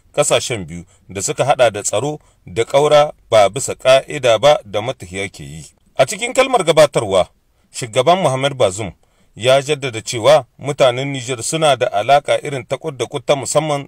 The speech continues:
tare da jama'ar ƙasar Libya. Ya ƙara da cewa Libya makwabciya ce ta musamman ga jamhuriyar Nijar. "Za mu tattauna batutuwan da suka shafe mu.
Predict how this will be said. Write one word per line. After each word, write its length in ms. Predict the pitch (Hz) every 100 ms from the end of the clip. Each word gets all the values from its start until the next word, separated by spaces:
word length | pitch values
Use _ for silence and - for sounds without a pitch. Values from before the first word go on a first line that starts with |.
| _
tare 260 | 101 101 135
da 240 | 135 135 - _ _ _ _ _
jama'ar 580 | 82 82 104 107 - -
ƙasar 280 | 92 95
Libya. 360 | 87 82 98 87 _ _ _ _ _ _ _
Ya 160 | 95 110
ƙara 280 | 131 127
da 100 | 98
cewa 400 | 90 139 151 139 - _ -
Libya 320 | 117 139 135
makwabciya 680 | 131 - 143 - 113 127 139
ce 240 | - 143
ta 120 | 131
musamman 640 | 135 110 147 151 143 139 147
ga 80 | 104
jamhuriyar 460 | 87 82 95 101 87
Nijar. 320 | 78 76 87 _ _ _ _ _ _
"Za 180 | 113 233
mu 100 | 196
tattauna 460 | 170 - 127 110
batutuwan 680 | 110 143 165 160 185 180 156
da 80 | 120
suka 240 | - 113
shafe 400 | 110 98 87 110
mu. 120 | 107